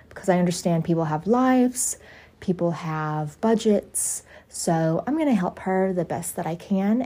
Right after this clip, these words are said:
and recommend her the best quality products. And, um,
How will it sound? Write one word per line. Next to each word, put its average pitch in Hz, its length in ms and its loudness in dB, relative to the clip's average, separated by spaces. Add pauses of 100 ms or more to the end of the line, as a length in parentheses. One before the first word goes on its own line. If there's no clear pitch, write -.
and 175 360 0
recommend 180 380 0
her 180 360 -2
the 170 140 -2
best 170 240 -4
quality 165 340 -4
products. - 800 -4 (540)
And, 170 500 4
um, 170 480 -4